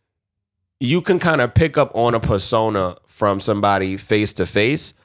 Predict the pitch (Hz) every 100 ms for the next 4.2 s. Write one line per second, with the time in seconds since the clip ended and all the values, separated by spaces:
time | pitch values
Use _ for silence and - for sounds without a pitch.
0 | _ _ _ - 101 107 104 - 127 117
1 | 110 - 120 117 113 - 113 104 107 95
2 | 95 107 101 101 104 98 87 90 82 82
3 | 87 71 107 98 57 65 67 - - 52
4 | 82 80